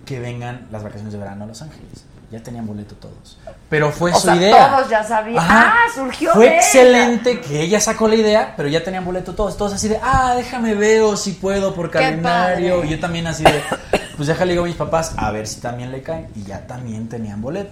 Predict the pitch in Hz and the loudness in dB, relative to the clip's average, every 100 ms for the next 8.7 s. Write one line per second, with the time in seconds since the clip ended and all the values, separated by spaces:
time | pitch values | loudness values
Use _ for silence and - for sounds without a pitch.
0 | 202 190 220 214 220 214 - 180 196 202 | 0 0 0 2 4 4 4 4 6 6
1 | 208 208 220 214 208 156 139 151 143 147 | 6 4 2 0 -2 -4 -6 -6 -6 -4
2 | 160 151 - - - - - - 147 147 | -2 -2 -4 -14 -20 -18 -16 -6 -4 -4
3 | 160 165 160 165 160 170 160 170 170 185 | -6 -4 0 0 0 -2 -2 0 2 2
4 | 135 110 107 113 120 127 127 131 - 170 | -2 -8 -8 -6 -2 -2 -2 -4 -2 0
5 | 107 - - - - - _ 110 113 117 | 0 -4 -14 -20 -20 -20 _ -10 -8 -6
6 | 120 120 120 - 107 110 - 117 113 123 | -6 -8 -12 -14 -12 -10 -8 -8 -8 -10
7 | 107 - - 120 117 113 113 120 117 107 | -10 -10 -10 -8 -8 -8 -8 -8 -8 -10
8 | 110 - 98 92 92 90 | -12 -12 -12 -12 -16 -18